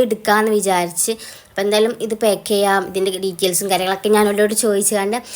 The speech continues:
പിന്നെ ഞാൻ പിന്നെ അത് വേഗമാണ് സെറ്റാക്കി ട്ടോ. പിന്നെ പറഞ്ഞാൽ ഗിഫ്റ്റ് കൊടുക്കാൻ പറ്റിയ, ആ, വളകൾ, അതേപോലെ ഞാൻ ബ്രേസ്ലെറ്റുകൾ ഒക്കെ ഇഷ്ടംപോലെ കളക്ഷൻസ് ഉണ്ടായിരുന്നു. അപ്പോൾ ഈ ബ്രേസ്ലെറ്റ് പിന്നെ പിന്നെ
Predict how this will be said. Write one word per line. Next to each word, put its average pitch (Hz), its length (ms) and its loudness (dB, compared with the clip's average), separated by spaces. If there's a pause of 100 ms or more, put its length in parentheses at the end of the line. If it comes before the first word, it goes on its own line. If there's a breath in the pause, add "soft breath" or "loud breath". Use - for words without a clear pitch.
(240 loud breath)
പിന്നെ 196 260 2 (800 soft breath)
ഞാൻ 339 160 0
പിന്നെ 349 180 2
അത് 311 140 -6
വേഗമാണ് 320 440 4
സെറ്റാക്കി 240 480 2
ട്ടോ. 185 80 0 (300 loud breath)
പിന്നെ 285 180 0
പറഞ്ഞാൽ 320 260 6
ഗിഫ്റ്റ് 277 340 2
കൊടുക്കാൻ 247 360 8
പറ്റിയ, 240 300 6 (300)
ആ, 208 40 4 (180)
വളകൾ, 196 480 6 (320)
അതേപോലെ 196 320 0
ഞാൻ 196 120 2
ബ്രേസ്ലെറ്റുകൾ 190 720 4 (180)
ഒക്കെ 277 240 0 (160)
ഇഷ്ടംപോലെ 240 720 6
കളക്ഷൻസ് 196 560 2
ഉണ്ടായിരുന്നു. 180 320 2 (380 loud breath)
അപ്പോൾ 208 160 0
ഈ - 80 4
ബ്രേസ്ലെറ്റ് 220 500 4
പിന്നെ 226 240 6
പിന്നെ 240 220 6